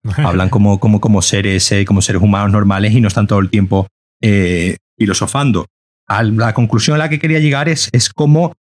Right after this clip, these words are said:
Speaker 2: eh, cuando, bueno, ya, ya hemos hablado, ¿no? Yo, yo he ido a, a festivales, eh, de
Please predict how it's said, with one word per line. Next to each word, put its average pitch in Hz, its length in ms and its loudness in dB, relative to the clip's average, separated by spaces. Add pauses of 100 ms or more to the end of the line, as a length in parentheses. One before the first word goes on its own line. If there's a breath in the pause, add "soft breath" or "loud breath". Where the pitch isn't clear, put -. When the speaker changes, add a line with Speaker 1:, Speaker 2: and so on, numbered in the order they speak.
Speaker 2:
eh, 113 600 0
cuando, 98 520 0
bueno, 101 280 2 (260)
ya, 85 100 -2
ya 90 140 0
hemos 87 180 2
hablado, 127 320 0
¿no? 160 80 2
Yo, 143 160 2
yo 101 220 2
he 95 40 2
ido 101 140 2
a, 95 420 -2
a 92 40 -2
festivales, 101 880 0
eh, 92 580 2
de 101 100 -2